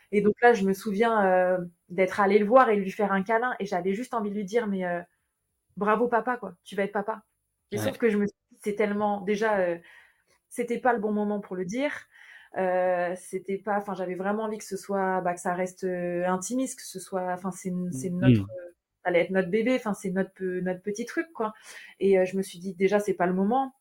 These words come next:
Speaker 1: Et puis, je me suis dit, mais il va faire tellement une tête, euh, genre, quoi ? Qu'est-ce que tu me racontes ? Enfin,
Speaker 2: <laughs>
Speaker 1: il va savoir. Donc, c'est pas possible. Ça fait un jour que je sais que je suis enceinte. Potentiellement, je peux encore perdre le bébé aussi.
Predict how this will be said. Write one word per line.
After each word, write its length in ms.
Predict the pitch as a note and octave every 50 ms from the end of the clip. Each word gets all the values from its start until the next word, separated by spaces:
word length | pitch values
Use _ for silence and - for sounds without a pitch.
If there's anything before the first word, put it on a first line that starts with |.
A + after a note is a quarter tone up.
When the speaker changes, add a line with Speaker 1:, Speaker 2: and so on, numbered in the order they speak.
| - -
Speaker 1:
Et 80 | F#3+
puis, 100 | - G3+
je 100 | F#3+ F3+
me 60 | G3+ G3+
suis 140 | - G#3+ F3
dit, 140 | F#3 A3+ G#3+
mais 100 | G3 F#3+
il 40 |
va 100 | F3+ F3
faire 260 | F3 - F#3+ F#3 - -
tellement 300 | A3+ A3 A3+ A#3+ B3 A#3+
une 160 | A#3 A#3 A3
tête, 260 | - B3 A#3+ A#3+ -
euh, 380 | A3 G#3 G3+ G3 F#3+ F#3+ F#3+ F#3
genre, 320 | F#3+ G3 F#3+ F#3+ - -
quoi ? 300 | - - D#4 D#4+ D#4 C#4+
Qu'est-ce 200 | - - G3+ -
que 40 | -
tu 60 | G#3 G#3
me 40 | G#3
racontes ? 380 | G#3+ G#3+ - - C#4+ C#4 -
Enfin, 260 | D#3+ G#3+ G3 F#3 - - _
Speaker 2:
<laughs> 80 | _ B3+
Speaker 1:
il 80 | C4 C4+
va 80 | A4 C#5
savoir. 540 | - - - - C#4 C#4+ D4 D4 - - _ - E4+ _ _ _ _ _ _ _ - D#4 D#4+ - -
Donc, 180 | F#3 A#3 A#3+ A#3
c'est 140 | - B3 A#3+
pas 120 | C4 B3+
possible. 300 | B3+ C#4 C#4 D#4+ D4+ C4
Ça 140 | - A#3+ A3+
fait 160 | B3+ A#3 -
un 140 | - C4 D4 C4+
jour 140 | D4+ E4+
que 80 | E4+ E4
je 100 | C#4+ C#4+
sais 160 | C#4+ D4 D4
que 60 | C#4
je 40 | -
suis 80 | - C4+
enceinte. 500 | B3+ C4+ C#4 - D#4 D#4 D#4+ D#4 - A#3+ G3 -
Potentiellement, 600 | - A#3 A#3 A#3 A#3 A#3 - A#3+ A#3+ A#3+ B3 B3+
je 120 | B3+ - -
peux 80 | G#3+
encore 300 | G3+ G3 - G#3+ G#3 G#3+
perdre 200 | - G#3+ G3+ G3 G3
le 60 | G3
bébé 220 | G3 G#3 G3+ G#3 G#3
aussi. 340 | A3+ A3 - D4 C#4+ C#4+